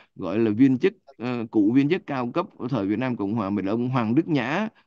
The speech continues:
từng là tổng trưởng, ờm, ờm, về dân vận thời, thời, ờ, thời ông Thiệu đó. Một người có kiến thức vậy mà cũng còn tin rằng là khi mà phe Cộng hòa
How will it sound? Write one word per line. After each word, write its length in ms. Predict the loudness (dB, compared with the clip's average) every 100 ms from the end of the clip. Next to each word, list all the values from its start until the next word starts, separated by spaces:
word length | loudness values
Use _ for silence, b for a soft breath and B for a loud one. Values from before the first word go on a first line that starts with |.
| _
từng 280 | 4 4 4
là 100 | 0
tổng 300 | -2 -4 0
trưởng, 440 | 0 0 0 -4
ờm, 340 | -4 -4 -2 -4
ờm, 540 | -4 -4 -4 -4 -2
về 140 | 0 0
dân 280 | 0 0 0
vận 340 | -2 -4 -6
thời, 360 | -4 -2 -2 -4
thời, 300 | -4 -4 -6
ờ, 280 | -6 -6 -6
thời 140 | -6
ông 160 | -6 0
Thiệu 260 | 0 2
đó. 100 | -2 -4 b b b _ _
Một 100 | 0
người 200 | 6 4 4 _ _
có 160 | -8 -4
kiến 140 | -2 -2
thức 120 | -2
vậy 100 | -2
mà 140 | -2 -2
cũng 360 | -4 -4 -4 0
còn 180 | 0 0 -2
tin 300 | 2 4 4 4 0 -6 _ _
rằng 420 | 0 2 2 0
là 240 | 0 0 -2 -6 -2
khi 240 | -2 0
mà 160 | 0 0
phe 240 | -2 -4
Cộng 320 | -4 -4 -2 -2
hòa 300 | -2 -2